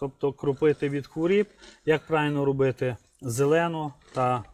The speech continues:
осінню обрізку. Тому що це важливо для того, щоб,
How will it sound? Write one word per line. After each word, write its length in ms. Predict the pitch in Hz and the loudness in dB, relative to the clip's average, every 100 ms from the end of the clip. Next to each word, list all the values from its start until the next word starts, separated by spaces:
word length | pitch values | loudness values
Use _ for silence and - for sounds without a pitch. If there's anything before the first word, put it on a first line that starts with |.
| - | -10
осінню 640 | 120 - 139 135 123 117 | -8 -4 -4 -2 -4 -4
обрізку. 680 | 123 117 110 101 - - 104 _ - - - | -6 -4 -2 -2 -4 -14 -14 _ -20 -20 -10
Тому 200 | 139 165 | -4 -4
що 300 | - 156 143 - - - - | -2 -4 -4 -8 -20 -20 -12
це 200 | - 180 | 2 4
важливо 720 | 160 147 127 156 180 185 190 | 6 4 2 2 4 4 2
для 340 | 175 143 135 147 | -2 -4 -2 -2
того, 400 | - 175 151 151 | 2 2 4 0
щоб, 280 | - 151 | -2 -2